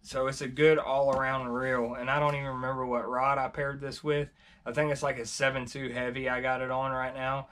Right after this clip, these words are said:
But I got, you know, I, I, I'll swap my reels and rods around. You know, I'll put this reel on this rod, and then, and then so I find, like, the perfect, the perfect setup. Um,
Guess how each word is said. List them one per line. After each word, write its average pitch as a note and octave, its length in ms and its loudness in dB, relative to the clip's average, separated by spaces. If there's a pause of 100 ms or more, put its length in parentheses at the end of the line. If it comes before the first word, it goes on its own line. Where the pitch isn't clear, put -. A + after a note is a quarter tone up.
(280)
But C3+ 140 6
I D#3 140 4
got, D3+ 260 0 (460)
you C3+ 160 -8
know, A#2+ 140 -2
I, C#3+ 320 4
I, A#2+ 240 0 (960)
I'll E3 240 6
swap C#3 440 0
my A#2 400 -2 (840)
reels A#2+ 400 2
and A2 120 -4
rods A2+ 380 0
around. A2+ 540 -2 (100)
You A2+ 120 -6
know, A2+ 180 -2
I'll A#2 160 0
put A#2+ 240 -8
this A#2+ 240 -8
reel A#2+ 240 -2
on A#2 160 -6
this A2+ 180 -10
rod, A#2 380 -2
and A2+ 140 -6
then, A2 180 -8 (340)
and B2 180 -4
then B2 240 -6
so C3+ 160 -6
I A#2+ 200 2
find, B2 540 -2 (140)
like, A#2 280 -6
the A#2 100 -10
perfect, A#2+ 580 -2 (360)
the D#3 80 -16
perfect A#2+ 420 -4
setup. A#2+ 460 -4 (640)
Um, A#2 460 0